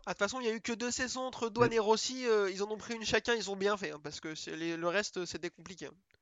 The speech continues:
Speaker 2: Bah, et Max Biaggi doit pouvoir, <laughs> doit regretter encore, mais
Speaker 1: Ouais,
Speaker 2: bon.
Speaker 1: c'est ça. <laughs> De toute façon, il fallait qu'il y en ait un qui se fasse avoir, bah, c'est l'ami Romain qui <laughs> il est resté sur le
Speaker 2: Voilà,
Speaker 1: carreau.
Speaker 2: c'est ça.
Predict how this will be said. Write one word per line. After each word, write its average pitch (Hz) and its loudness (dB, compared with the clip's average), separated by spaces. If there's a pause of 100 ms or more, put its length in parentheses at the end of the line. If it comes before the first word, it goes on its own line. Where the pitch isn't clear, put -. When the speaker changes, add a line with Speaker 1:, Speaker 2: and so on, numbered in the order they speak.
(300)
Speaker 2:
Bah, 113 12
et 117 12
Max 123 12
Biaggi 123 10
doit 120 12
pouvoir, 123 6
<laughs> 165 12
doit 139 12
regretter 135 12
encore, 139 12
mais 233 8
Speaker 1:
Ouais, 202 10
Speaker 2:
bon. - 12
Speaker 1:
c'est - 6
ça. - 10 (440)
<laughs> - 6
De 349 12
toute 320 0
façon, 226 8
il 247 2
fallait 240 4
qu'il 220 4
y 220 4
en - -4
ait 240 8
un - 6
qui - -6
se - 0
fasse 208 6
avoir, 214 10
bah, 214 4
c'est 202 4
l'ami 202 4
Romain 190 4
qui 170 -6
<laughs> - -20
il 160 -4
est 165 0
resté - 0
sur - 8
le 107 12
Speaker 2:
Voilà, 107 12
Speaker 1:
carreau. 107 10
Speaker 2:
c'est 104 10
ça. 110 12